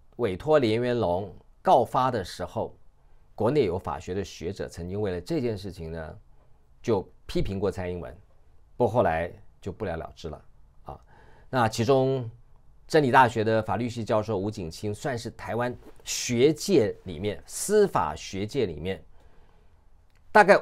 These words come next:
唯一或唯二吧，不多咯。法学教授里面敢站出来说实话的人。好，不过历史会记录这一切，光怪陆离，荒唐的一页。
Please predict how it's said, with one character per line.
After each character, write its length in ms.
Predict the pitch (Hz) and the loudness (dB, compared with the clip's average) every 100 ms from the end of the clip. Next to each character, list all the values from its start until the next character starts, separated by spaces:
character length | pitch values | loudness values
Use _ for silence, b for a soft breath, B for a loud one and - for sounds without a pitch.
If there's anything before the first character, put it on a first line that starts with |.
| - | 4
唯 140 | 123 | 2
一 300 | 143 - 170 | 2 0 0
或 140 | 160 151 | 4 4
唯 240 | 98 92 | 4 2
二 240 | 117 123 | 2 0
吧， 260 | 82 80 - - - - - - - - - - | 0 -6 -12 -20 -20 -20 -20 -20 -20 -20 -20 -10
不 80 | 147 | -4
多 240 | 117 127 | 2 4
咯。 240 | 113 82 - - _ - - - - - | 4 2 -8 -20 _ -20 -20 -20 -20 -20
法 260 | - 123 101 | 0 4 4
学 180 | - 147 | 4 2
教 220 | 170 156 | 6 6
授 160 | 143 | 4
里 60 | 107 | 0
面 120 | 101 101 - | -2 -4 2
敢 400 | 127 98 87 104 | 4 4 -2 2
站 320 | 220 196 123 | 6 8 6
出 160 | 135 | 0
来 320 | 127 92 87 101 - - - | 2 2 0 -6 -14 -20 -20
说 200 | - 139 | -6 -2
实 200 | 131 - | -2 -4
话 180 | 95 104 | -8 -8
的 80 | 76 | -8
人。 180 | 65 - 107 - - - - - - - - - - - - - - - - - - b b b - | -12 -14 -20 -20 -20 -20 -20 -20 -20 -20 -20 -20 -20 -20 -20 -20 -20 -20 -20 -20 -20 b b b 2
好， 300 | 139 - - - - | 4 4 0 -20 -10
不 100 | 139 | 0
过 400 | 151 143 104 - - - | 8 8 8 -2 -16 -6
历 160 | 175 | -2
史 180 | 143 - | -2 -4
会 140 | 85 101 | -6 -6
记 160 | - | -4
录 120 | 101 | -4
这 140 | 95 95 | -4 -4
一 100 | 90 | -6
切， 240 | - 87 - - - | -8 -12 -14 -20 -10
光 240 | - 123 127 | 2 4 4
怪 220 | 127 104 | 0 0
陆 220 | 101 98 | 0 -4
离， 240 | 85 80 85 | -6 -10 -12
荒 480 | - - 120 117 | -8 -4 -2 -4
唐 280 | 113 82 85 | -8 -10 -10
的 80 | 87 | -8
一 300 | - 82 85 | -10 -10 -10
页。 160 | 92 | -10